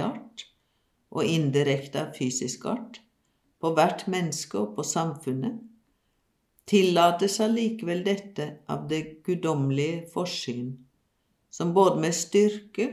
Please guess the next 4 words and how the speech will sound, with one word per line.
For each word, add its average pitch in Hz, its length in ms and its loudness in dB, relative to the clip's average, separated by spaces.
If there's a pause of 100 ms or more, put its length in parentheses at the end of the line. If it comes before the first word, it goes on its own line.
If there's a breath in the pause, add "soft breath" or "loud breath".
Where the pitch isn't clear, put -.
(320)
og 147 180 -2
mildhet 170 760 -2 (580 soft breath)
leder 165 640 6
menneskets 170 1000 -4